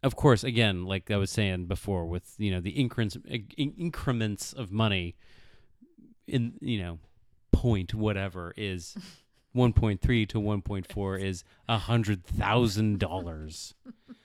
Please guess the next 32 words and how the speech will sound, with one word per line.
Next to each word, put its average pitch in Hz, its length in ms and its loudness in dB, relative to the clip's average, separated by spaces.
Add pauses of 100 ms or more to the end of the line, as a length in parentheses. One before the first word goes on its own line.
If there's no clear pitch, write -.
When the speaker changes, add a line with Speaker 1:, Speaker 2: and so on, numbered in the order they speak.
(500)
Speaker 1:
But 127 320 8 (100)
all 165 160 6
you 208 240 6
gotta 139 200 2 (100)
<laughs> 127 100 -4
do 127 200 2 (420)
is 117 160 -2
go 120 240 2
one 262 640 2
point 226 540 -2 (180)
up, 147 320 -4 (240)
and 120 220 2
then 120 160 2
you're, 113 180 -2
like, 92 300 -10
skating. 98 800 -8 (140)
Like, 95 240 -10 (160)
beautiful 165 560 2
homes. 110 680 -6 (120)
Speaker 2:
<laughs> - 140 -20
Speaker 1:
One 147 220 2
point 131 260 2
four 110 360 -6
is 95 120 -6
just, 90 120 -10
Speaker 2:
Mm-hmm. - 80 -10
Speaker 1:
like, 101 100 -6
where 101 220 -6
it's 98 160 -10
at. 87 480 -14
Speaker 2:
Yeah. 92 220 -12 (440)
Speaker 1:
Gorgeous, 131 540 2